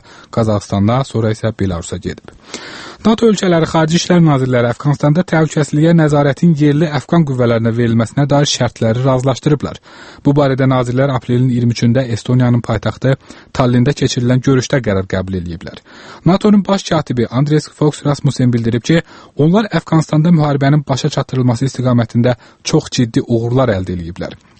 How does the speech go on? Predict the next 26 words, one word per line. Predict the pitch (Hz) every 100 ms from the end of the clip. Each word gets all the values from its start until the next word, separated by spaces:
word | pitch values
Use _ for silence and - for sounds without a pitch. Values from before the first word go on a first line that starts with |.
| -
Amma | 120 117
Əfqanistan | 110 123 117 139
ordusunun | 135 120 120 117
təlimləndirilməsində | 120 110 110 107 107 107 110 - 107 139 - - -
hələ | 135 131
də | 123 131 117
bəzi | 120 117
çatışmazlıqlar | - 113 - 117 110 113 113 92
var. | 69 55 - _ - - - -
nato | 160 208 214
və, | 196 190 190 180 -
ə, | - 147 143
Birləşmiş | 160 147 - -
Ştatlar | 160 - 160
öz | 160 143
qoşunlarını | 143 143 139 135 151 147
iki | - 165
min | 160
on | 147 135
birinci | 135 131 135
ilin | 139 139
yayında | 139 135 135 147
geri | 135 135 123 120
Əfqanistandan | 110 - 110 113 107 107
çıxarmağı | - 107 104 104
planlaşdırır. | - 113 113 - 139